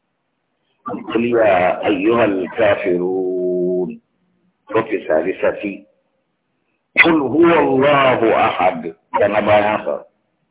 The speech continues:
كل هذا سنة وشرع، وشرعه نبينا صلى الله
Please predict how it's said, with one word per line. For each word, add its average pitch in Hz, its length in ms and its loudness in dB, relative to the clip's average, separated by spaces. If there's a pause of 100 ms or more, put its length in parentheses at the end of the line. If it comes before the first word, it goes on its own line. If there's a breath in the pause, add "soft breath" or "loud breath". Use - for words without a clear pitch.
(460)
كل 120 320 0
هذا 117 600 -2 (220)
سنة 90 640 -4 (1080)
وشرع، 92 520 -2
وشرعه 98 840 0 (400)
نبينا 104 1000 -4 (680)
صلى 113 380 0
الله 101 320 0